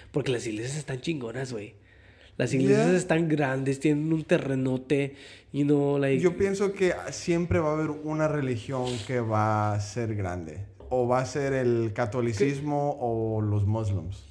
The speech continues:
Speaker 1: Yo pien-, mm, ahorita que estás diciendo los muslims, güey. Apenas acababa de, a-, a-, acababa de escuchar un podcast donde decían que los muslims, güey...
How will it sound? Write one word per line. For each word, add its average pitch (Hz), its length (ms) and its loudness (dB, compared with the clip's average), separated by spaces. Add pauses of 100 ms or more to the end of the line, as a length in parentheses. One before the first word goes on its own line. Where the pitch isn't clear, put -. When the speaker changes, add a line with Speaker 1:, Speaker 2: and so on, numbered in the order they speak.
(120)
Speaker 1:
Yo 196 280 8
pien-, 220 320 8 (300)
mm, 185 500 0
ahorita 170 240 6
que 226 80 2
estás 240 180 4
diciendo 220 300 6
los 190 160 8
muslims, 151 400 6
güey. 120 200 2 (440)
Apenas 180 380 6
acababa 214 340 6
de, 196 300 4
a-, 180 280 2
a-, 156 300 2
acababa 156 380 4
de 196 80 4
escuchar 190 260 -2
un 185 120 0
podcast 165 360 0
donde 151 220 0
decían 143 340 0
que 156 140 -4
los 151 200 0
muslims, 156 540 -2
güey... 220 300 0